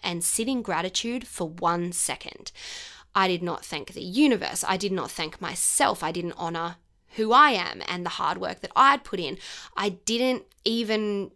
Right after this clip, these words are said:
show any gratitude really to the casting agent other than being really excited on the phone. This realization was big. So I decided to turn it around.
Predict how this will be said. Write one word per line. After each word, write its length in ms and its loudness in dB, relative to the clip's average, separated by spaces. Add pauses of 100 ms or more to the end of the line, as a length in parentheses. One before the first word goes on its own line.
(160)
show 380 2
any 180 2
gratitude 800 0
really 320 2
to 100 -4
the 80 -8
casting 480 2
agent 380 -4 (240)
other 260 6
than 220 0
being 320 0
really 300 -2
excited 560 0
on 100 -4
the 60 -10
phone. 480 -2 (880)
This 280 6
realization 960 4 (500)
was 200 2
big. 380 -6 (340)
So 440 4
I 400 6
decided 800 -2
to 560 -2 (160)
turn 300 2
it 120 2
around. 540 -2